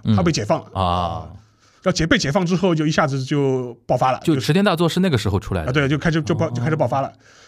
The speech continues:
Speaker 2: 然后呢，后面的话，就是因为他们的一些，呃，营销做得也比较好，因为我们可以想象，
Speaker 1: 嗯。
Speaker 2: 池田大作他一天到晚出书嘛，跟什么，
Speaker 1: 嗯。
Speaker 2: 跟我世界名人对谈，对吧？
Speaker 1: 对，对，对，对。
Speaker 2: 就，就出了一大堆这种东西，就营销做得比较好，
Speaker 1: 嗯。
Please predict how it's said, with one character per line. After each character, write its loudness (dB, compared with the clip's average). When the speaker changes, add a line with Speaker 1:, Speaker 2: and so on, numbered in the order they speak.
Speaker 2:
然 0
后 2
呢， 2
后 2
面 2
的 4
话， 2
就 2
是 0
因 -4
为 -2
他 2
们 0
的 2
一 0
些， 2
呃， -4
营 0
销 2
做 2
得 4
也 6
比 -4
较 2
好， -8
因 -2
为 0
我 -4
们 -4
可 -4
以 0
想 -8
象， -2
Speaker 1:
嗯。 -6
Speaker 2:
池 -2
田 0
大 2
作 2
他 -6
一 -2
天 2
到 2
晚 4
出 -2
书 -2
嘛， 0
跟 2
什 4
么， 2
Speaker 1:
嗯。 -2
Speaker 2:
跟 4
我 2
世 0
界 4
名 2
人 0
对 0
谈， 0
对 -2
吧？ 2
Speaker 1:
对， -2
对， -
对， 0
对。 -2
Speaker 2:
就， -6
就 -6
出 -2
了 0
一 2
大 4
堆 2
这 2
种 0
东 -4
西， -10
就 -2
营 0
销 2
做 2
得 2
比 -2
较 2
好， -8
Speaker 1:
嗯。 -6